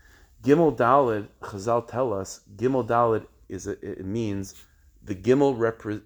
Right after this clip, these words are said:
Gimel, Daled represents Mashpia, Makabel, giver and receiver. Goimel, Dalim.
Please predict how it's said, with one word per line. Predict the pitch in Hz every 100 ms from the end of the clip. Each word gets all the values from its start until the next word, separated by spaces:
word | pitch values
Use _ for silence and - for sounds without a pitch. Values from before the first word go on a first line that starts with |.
| 101
Gimel, | 123 139
Daled | 120 117 107
represents | 107 - 95 104 104 -
Mashpia, | - 98 92 - - 113 113 139 120
Makabel, | 107 - 101 92 92 -
giver | 107 110 143 180 - _ -
and | 104 101
receiver. | - - 95 85 - _ _ _ -
Goimel, | 107 123 143 139 123
Dalim. | 107 110 104 87 -